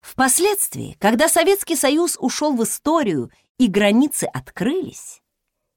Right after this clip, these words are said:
Юра объездил много стран. Тот фильм был зарубежный, но такого райского места так и не нашел. Хотя честно искал, потратив на это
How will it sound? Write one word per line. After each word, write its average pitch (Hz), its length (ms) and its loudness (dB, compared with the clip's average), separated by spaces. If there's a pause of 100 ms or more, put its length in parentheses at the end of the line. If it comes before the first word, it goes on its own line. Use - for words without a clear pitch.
(100)
Юра 247 640 4
объездил 269 680 0
много 302 440 4
стран. 330 580 0 (540)
Тот 214 220 0
фильм 190 340 2
был 185 160 2
зарубежный, 226 800 -4 (580)
но 285 260 6
такого 185 600 0
райского 120 540 -6
места 320 680 -4 (460)
так 143 380 -2 (100)
и 156 100 -4
не 127 140 -6
нашел. - 500 -12 (640)
Хотя 254 340 0
честно 196 440 -2
искал, 247 680 -2 (400)
потратив 220 580 0
на 120 220 0
это 214 360 -4